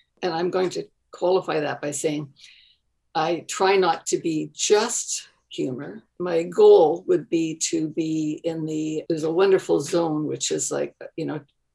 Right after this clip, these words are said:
tickle their funny bones and touch their hearts, right? Make 'em laugh, make 'em cry. And,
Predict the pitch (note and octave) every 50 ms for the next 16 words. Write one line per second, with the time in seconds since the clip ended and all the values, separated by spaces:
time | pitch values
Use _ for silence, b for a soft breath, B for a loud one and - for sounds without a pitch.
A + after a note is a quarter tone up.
0 | _ _ _ _ - F#3+ G3+ F3 D#3+ D3+ D3+ D3+ - F3 E3 E3 E3 D#3+ - D#3+
1 | D#3 D#3 D#3+ D3+ C#3+ - - _ _ _ - D#3+ D#3+ D#3+ - - D#3 C3+ - -
2 | - - C#3 C#3+ C#3+ C#3 - - - _ - - - - - _ _ _ _ -
3 | E3 - E3 - _ _ _ _ _ _ _ _ _ _ F3+ F3 E3+ - E3+ E3
4 | D#3 D#3 D#3 - D#3 E3 - - D3+ - - - - D3+ D3 - - - - -
5 | - - - _ _ _ _ _ B B B B B B B B B _ _ -
6 | D#3 D#3 D3 C#3+ D3 C#3+ C#3